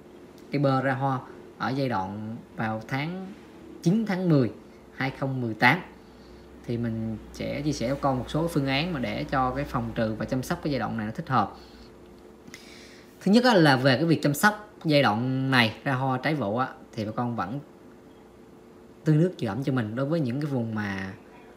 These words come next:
nắng khô hanh. Còn đối với những vùng mưa bình thường á, thì bà con có chế độ phun thuốc dưỡng hoa, chống rụng hoa cho nó đều. Thì về phần thuốc á, thì thị trường rất nhiều dòng thuốc, nên bà con, mình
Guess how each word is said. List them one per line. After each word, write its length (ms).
nắng 280
khô 260
hanh. 280
Còn 240
đối 100
với 120
những 200
vùng 260
mưa 120
bình 140
thường 220
á, 100
thì 100
bà 60
con 160
có 60
chế 180
độ 500
phun 200
thuốc 300
dưỡng 240
hoa, 260
chống 280
rụng 160
hoa 240
cho 100
nó 40
đều. 200
Thì 80
về 120
phần 220
thuốc 200
á, 140
thì 340
thị 120
trường 260
rất 160
nhiều 160
dòng 220
thuốc, 280
nên 120
bà 60
con, 280
mình 120